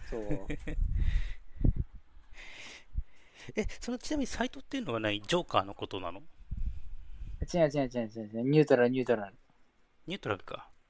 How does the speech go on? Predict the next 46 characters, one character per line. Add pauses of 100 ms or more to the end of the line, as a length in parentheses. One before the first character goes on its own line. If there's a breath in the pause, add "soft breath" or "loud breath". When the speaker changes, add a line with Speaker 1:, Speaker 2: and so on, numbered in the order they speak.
(880)
Speaker 1:
う
ん。 (1200 soft breath)
あ
れ
ね、 (560)
私
思
う
ん
で
す
け
ど
ね、
今
新
し
い
サ
イ
ト
制
作
中
な
ん
で
す
よ。 (2250)
Speaker 2:
お、
本
当？ (300)
Speaker 1:
あ
の、
ニ
ュ
ー
ト
ラ
ル
の
後
継
サ
イ
ト。